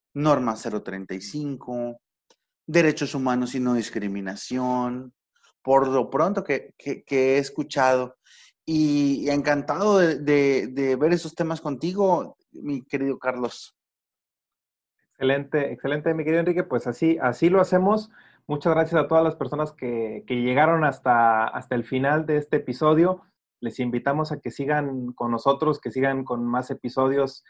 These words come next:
Speaker 2: Y por ahí nos pueden buscar en las redes sociales, en mi caso como arroba Osoria Polo.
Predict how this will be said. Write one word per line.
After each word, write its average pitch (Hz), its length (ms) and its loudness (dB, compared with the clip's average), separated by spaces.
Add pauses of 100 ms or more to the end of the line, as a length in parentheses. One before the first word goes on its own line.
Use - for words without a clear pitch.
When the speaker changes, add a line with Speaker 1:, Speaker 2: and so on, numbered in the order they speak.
(220)
Speaker 2:
Y 139 300 0
por 139 180 0
ahí 156 140 4
nos 175 180 -4
pueden 165 260 2
buscar 151 360 0
en 156 120 -2
las 131 120 -4
redes 147 220 -2
sociales, 151 840 -2 (340)
en 123 100 -12
mi 117 100 -6
caso 139 320 -2
como 113 480 -2
arroba 135 580 0
Osoria 143 540 -4
Polo. 175 360 2